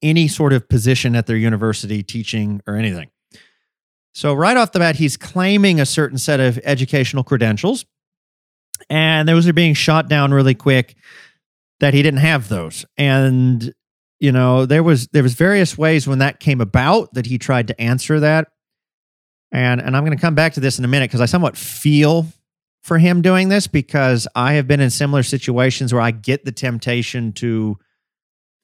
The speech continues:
I, I, I guess I just personally resonate with the educational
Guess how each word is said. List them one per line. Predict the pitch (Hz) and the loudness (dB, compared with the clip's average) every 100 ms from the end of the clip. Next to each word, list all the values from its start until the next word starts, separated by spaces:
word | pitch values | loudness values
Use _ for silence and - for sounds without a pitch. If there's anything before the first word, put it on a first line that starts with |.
| - | -14
I, | - - 165 - - | -8 -4 -4 -6 -6
I, | 156 | -2
I | |
guess | 180 165 | -2 0
I | 185 | 0
just | 165 175 | 0 -2
personally | - 175 - 131 | -2 -4 -2 -4
resonate | 104 117 120 123 117 | 0 0 0 -2 -2
with | 117 | -4
the | 117 113 | -6 -6
educational | 107 104 107 101 - 95 | -6 -6 -6 -6 -6 -8